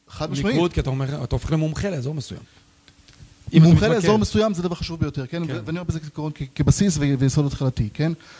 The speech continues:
Speaker 1: אבל כאשר אתה, יש לך את המיקוד העסקי שלך,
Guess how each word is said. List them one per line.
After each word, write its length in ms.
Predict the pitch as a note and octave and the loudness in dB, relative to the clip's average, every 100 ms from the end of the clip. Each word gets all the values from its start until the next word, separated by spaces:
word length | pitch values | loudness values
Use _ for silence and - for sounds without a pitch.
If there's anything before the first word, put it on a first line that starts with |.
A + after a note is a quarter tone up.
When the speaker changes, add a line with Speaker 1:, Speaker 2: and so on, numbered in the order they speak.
| - - - | -20 -10 -2
Speaker 1:
אבל 280 | C3 A2+ A#2+ - - - | 2 2 0 -10 -20 -4
כאשר 320 | C3+ B2 F#3+ | -2 2 0
אתה, 320 | A3 G3+ F3+ D#3 - - | 2 2 2 0 -6 -2
יש 120 | D#3 | 2
לך 60 | - | 4
את 100 | G3 | 4
המיקוד 400 | D#3 C#3 E3 F3 | 2 4 6 6
העסקי 360 | D3+ - - F#3 | 4 -8 -12 -10
שלך, 240 | C3+ G#2+ | -12 -14